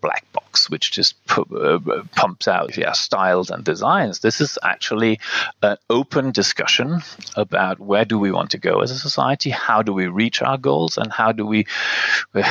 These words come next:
weaponize, that would be the wrong word, but how do we em-, employ all these, uh, these, these possibilities that we have whenever we invest in our society?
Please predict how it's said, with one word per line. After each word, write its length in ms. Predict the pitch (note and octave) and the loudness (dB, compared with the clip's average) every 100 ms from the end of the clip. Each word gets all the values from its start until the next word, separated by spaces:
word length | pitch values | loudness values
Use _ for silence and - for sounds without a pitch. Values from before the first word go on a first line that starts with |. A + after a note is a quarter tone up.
| - - | -4 -2
weaponize, 720 | F#2+ A#2+ G2+ G2 G2+ G#2+ - | -2 0 -2 2 2 0 -2
that 160 | - | -2
would 120 | G#2+ G2 | -2 0
be 140 | A#2 | -2
the 100 | G#2 | 0
wrong 260 | G#2+ A#2+ A#2+ | 0 0 2
word, 260 | A#2+ A2+ | 2 2
but 140 | A2 G#2+ | -2 0
how 140 | B2+ | 0
do 100 | C3 | 0
we 200 | A2+ B2 | 0 0
em-, 140 | A2+ - | -2 -2
employ 680 | B2 A#2+ - D3 D#3 D3+ | -4 -4 -2 2 4 4
all 240 | B2 A#2 A#2+ | 2 2 0
these, 360 | A#2+ A#2 A2 | 2 0 0
uh, 300 | A2 G#2 G2 G#2 | 2 2 2 -2
these, 260 | A2+ G#2+ - | -2 -2 -2
these 200 | A#2 B2 | -2 0
possibilities 840 | - B2+ A2 A2 C#3 - G#2+ G2 | 0 -2 0 0 0 -2 -2 0
that 220 | F#2 - | 0 0
we 120 | A2 G#2 | -2 -4
have 300 | - A2 G2+ | 0 0 0
whenever 440 | G#2+ F#2+ F#2+ A2+ | -2 0 0 0
we 200 | G#2 A2 | 0 0
invest 560 | G#2+ G2 - G2 - - | 0 -2 -2 0 0 -2
in 120 | G#2+ - | -4 -2
our 180 | F2+ | -2
society? 680 | - - - - - - - | 0 0 -2 -2 -2 -6 -6